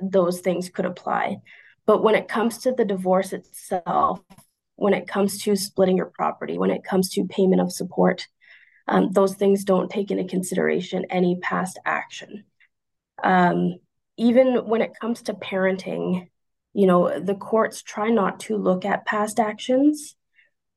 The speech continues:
but the exception to that being, you know, if that behavior is directly related to a party's ability to parent, of course the court is gonna look at that. Of course, they're going to look at what is in that child's best interests.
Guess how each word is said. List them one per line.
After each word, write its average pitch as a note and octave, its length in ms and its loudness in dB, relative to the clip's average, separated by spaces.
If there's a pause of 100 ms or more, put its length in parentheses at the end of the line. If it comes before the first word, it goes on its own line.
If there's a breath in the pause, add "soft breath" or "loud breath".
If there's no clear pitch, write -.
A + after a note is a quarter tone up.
(540)
but - 640 0 (100)
the A3 180 2
exception A3+ 600 0
to A3 100 -4
that F#3 300 0
being, G#3+ 640 -2 (380)
you G#3 120 4
know, F3 300 2
if A3+ 260 4
that F#3+ 220 2
behavior F#3 420 0
is F3+ 160 0
directly F#3 600 0
related F3+ 540 0
to - 120 -4
a - 60 -4
party's - 420 0
ability E2 460 -6
to - 140 -20
parent, - 520 -4 (340)
of F#3 160 -2
course F#3+ 340 2
the F#3+ 100 -4
court F3+ 280 0
is F3+ 100 -2
gonna F3+ 200 -2
look F3+ 220 -4
at - 100 -8
that. - 180 -4
Of F3+ 140 -6
course, F#3 280 -2
they're - 120 -6
going F3 220 -2
to F3 60 0
look F3+ 200 -4
at F3+ 140 0
what F#3 160 4
is F3+ 140 2
in F3+ 100 2
that F#3 200 -2
child's F#3 340 -2
best - 300 -6
interests. F#3 540 -6